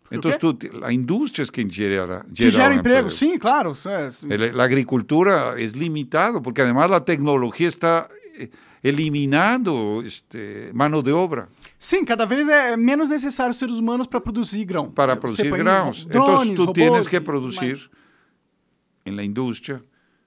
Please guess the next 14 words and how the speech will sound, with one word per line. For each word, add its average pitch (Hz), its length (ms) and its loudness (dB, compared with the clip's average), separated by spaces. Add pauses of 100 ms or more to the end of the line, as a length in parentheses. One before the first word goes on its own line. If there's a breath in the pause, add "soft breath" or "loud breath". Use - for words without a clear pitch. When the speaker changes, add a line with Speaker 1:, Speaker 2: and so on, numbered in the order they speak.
(240)
Speaker 2:
en 90 140 -12
la 92 80 -12
ciencia 101 260 -10
y 107 120 -10
tecnología, 98 540 -10
tienes 104 300 -12
que 131 220 -4
orientar 175 1040 0
la, 104 200 -12
la 101 160 -8
política 98 600 -12
hacia 101 320 -14
eso, - 260 -20
¿no? - 100 -20